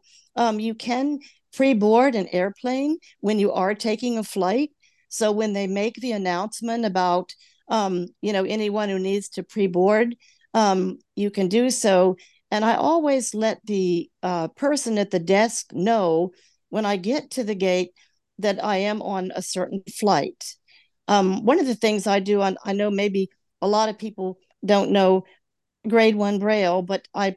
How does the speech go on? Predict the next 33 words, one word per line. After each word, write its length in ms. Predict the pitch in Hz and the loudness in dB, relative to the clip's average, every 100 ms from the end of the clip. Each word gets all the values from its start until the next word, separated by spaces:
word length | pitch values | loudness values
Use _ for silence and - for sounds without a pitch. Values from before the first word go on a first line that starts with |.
| - | -6
put 160 | 285 - _ _ _ - | -6 -6 _ _ _ -6
my 380 | 208 202 185 175 | 0 4 4 2
flight 420 | - 254 247 - | -2 0 0 0
numbers 500 | 202 196 202 190 - | -4 -4 -4 -6 -8
and 200 | 180 175 | -8 -8
seat 360 | - 226 226 - | -6 -2 -2 0
number 460 | 196 190 185 185 - _ _ | 0 2 2 0 -4 _ _
on 300 | 220 214 202 | 4 4 2
three-by-five 720 | 196 233 214 208 220 208 214 | 0 -2 0 0 0 -2 -2
cards 420 | - 226 226 202 - | -4 -2 -2 -4 -10
that 100 | 185 | -6
I 120 | 175 | -4
write 400 | 180 175 196 - - _ _ | -4 -4 -4 -6 -10 _ _
before 400 | 190 208 220 214 | -8 -4 0 0
going 360 | 185 175 196 247 | 0 0 0 0
to 100 | 240 | 0
the 160 | 220 - | -2 -2
airport. 580 | 196 196 220 208 196 - _ _ | -6 -6 -2 0 0 -4 _ _
So 420 | - 214 208 202 185 | -2 4 4 4 2
I'm 180 | 185 | 0
in 140 | 196 196 | 0 -2
control 680 | 196 175 233 220 202 190 - - | -4 -4 2 2 2 0 -8 -8
to 100 | 226 | -2
know 320 | 196 185 180 - _ | 2 2 2 -4 _
my 140 | - 190 | 0 2
reservation 800 | 180 202 247 240 240 240 226 214 | 2 2 0 0 0 -2 -6 -6
number, 400 | 196 202 196 202 _ _ | -6 -4 -4 -6 _ _
my 260 | - 190 185 | 0 4 4
flight 360 | 185 175 208 - | 4 2 2 2
numbers, 460 | 208 196 196 190 - _ - | 0 0 -2 -6 -14 _ 2
and 280 | 190 190 | 4 6
the 100 | 175 | 4
seat. 480 | 170 - 185 147 - | 0 2 4 4 -2